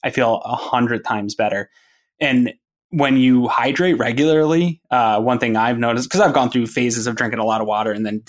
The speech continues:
and taking time off from it. But when you hydrate regularly, when you are dehydrated or when you, like, don't have a day where you drink a lot of water, you notice the difference much more. Say after, like, thirty days of drinking the right amount of water, if you take, like, two days off or don't get your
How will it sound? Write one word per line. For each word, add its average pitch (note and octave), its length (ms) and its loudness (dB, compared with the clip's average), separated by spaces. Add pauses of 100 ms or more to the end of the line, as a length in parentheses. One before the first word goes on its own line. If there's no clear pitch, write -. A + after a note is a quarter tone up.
and A2+ 160 -10
taking A2+ 240 -8
time A2 220 -4
off A2 160 -2
from G#2+ 180 -6
it. G#2+ 160 -8
But B2+ 100 0
when C3+ 100 2
you D3+ 100 4
hydrate C#3+ 400 0
regularly, C#3 600 -2
when A#2+ 200 -4
you A2+ 280 -2
are A2 360 -2
dehydrated C#3 640 -2
or B2 140 0
when A2 120 -4
you, G#2+ 140 -6
like, G#2+ 220 -4
don't A2+ 200 -4
have A2+ 160 -6
a A2+ 80 -10
day A2 260 -2
where A2 120 -2
you G#2 100 -10
drink G#2+ 260 -10
a A2 40 -4
lot A2 140 -2
of G#2 80 -8
water, A2 280 -4
you C#3+ 160 2
notice C3 520 0
the A#2+ 100 -4
difference A2+ 380 -8
much A#2 320 -4
more. A2+ 360 -10 (360)
Say - 160 -2
after, A#2+ 160 -2
like, G#2+ 120 -6
thirty C3 360 0
days A#2+ 240 -2
of A2+ 60 -10
drinking A2+ 280 -6
the A2 80 -6
right A#2 220 -2
amount A2 220 -4
of G#2+ 60 -10
water, A2+ 460 -4
if - 100 -20
you A2+ 60 -18
take, B2 220 -6
like, - 160 -14
two C#3 160 0
days A2 240 -4
off A2+ 360 -2
or A2 80 -18
don't A#2 240 -6
get A2 160 -12
your A2+ 260 -8